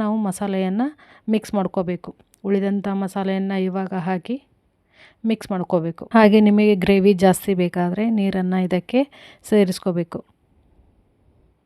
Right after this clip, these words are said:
ನಾನು ಮಿಕ್ಸಿ ಮಾಡಿದಂತಹ ಜಾರ್ಗೆ ನೀರನ್ನು ಹಾಕಿ ಇದಕ್ಕೆ ಹಾಕ್ತಿದ್ದೀನಿ. ನಂತರ ನಾನಿಲ್ಲಿ ಒಂದು ಗ್ಲಾಸ್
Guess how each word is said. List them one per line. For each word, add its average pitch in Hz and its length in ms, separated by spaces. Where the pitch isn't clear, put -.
ನಾನು 196 160
ಮಿಕ್ಸಿ 196 320
ಮಾಡಿದಂತಹ 190 600
ಜಾರ್ಗೆ 190 360
ನೀರನ್ನು 185 460
ಹಾಕಿ 190 260
ಇದಕ್ಕೆ 190 300
ಹಾಕ್ತಿದ್ದೀನಿ. 170 440
ನಂತರ 214 320
ನಾನಿಲ್ಲಿ 220 380
ಒಂದು 202 160
ಗ್ಲಾಸ್ 202 240